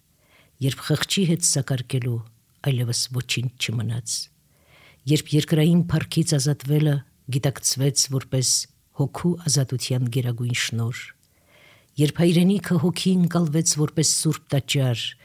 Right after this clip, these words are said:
երկրային մուտքով և երկնային ելքով։ Ելիցը մեղքերի անապատ չէր, այլ լուսազգեստների հավիտենական ուխտագնացության երկնային արահետ։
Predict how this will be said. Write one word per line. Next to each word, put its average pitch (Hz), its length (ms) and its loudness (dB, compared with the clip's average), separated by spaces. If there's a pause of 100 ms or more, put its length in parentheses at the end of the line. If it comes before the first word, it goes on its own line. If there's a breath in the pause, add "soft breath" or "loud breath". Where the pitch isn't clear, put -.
(280 soft breath)
երկրային 131 600 2
մուտքով 135 600 -2 (180)
և 120 300 -4
երկնային 117 560 -2
ելքով։ 117 560 -6 (1000 soft breath)
Ելիցը 185 600 4 (340)
մեղքերի 135 560 0
անապատ 147 560 -2
չէր, 135 380 -2 (600 soft breath)
այլ 143 160 4
լուսազգեստների 143 1000 2
հավիտենական 131 720 0
ուխտագնացության 123 1040 -4 (280)
երկնային 117 640 -4
արահետ։ 117 520 -6